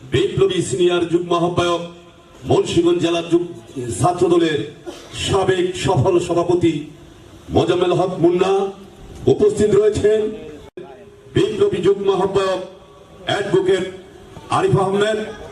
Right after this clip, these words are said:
উপস্থিত রয়েছেন, মুন্সিগঞ্জ জেলা যুবদলের খন্দকার জালাল রিমু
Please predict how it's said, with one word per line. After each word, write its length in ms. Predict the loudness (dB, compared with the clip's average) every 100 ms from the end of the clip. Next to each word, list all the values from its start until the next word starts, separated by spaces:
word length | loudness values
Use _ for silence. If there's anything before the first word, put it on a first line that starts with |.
| -18 -18 -10 -2
উপস্থিত 460 | 2 2 2 4 4
রয়েছেন, 600 | 2 0 -2 -2 -4 -6 -16 -18 -18 -18 -8 0
মুন্সিগঞ্জ 560 | 0 2 0 2 2
জেলা 240 | 2 2 2
যুবদলের 600 | 2 2 2 2 0 -6 -16 -20 -20 -20 -20 -20 -20 -20 -20 -20 -20 -20 -20 -20 -20 -18 -18 -16 -16 -16 -14 -14 -14 -16 -16 -16 -18 -18 -18 -18 -18 -16 -16 -16 -16 -12 -2
খন্দকার 480 | 0 2 2 0 2
জালাল 320 | 0 2 2
রিমু 420 | 2 2 0 -2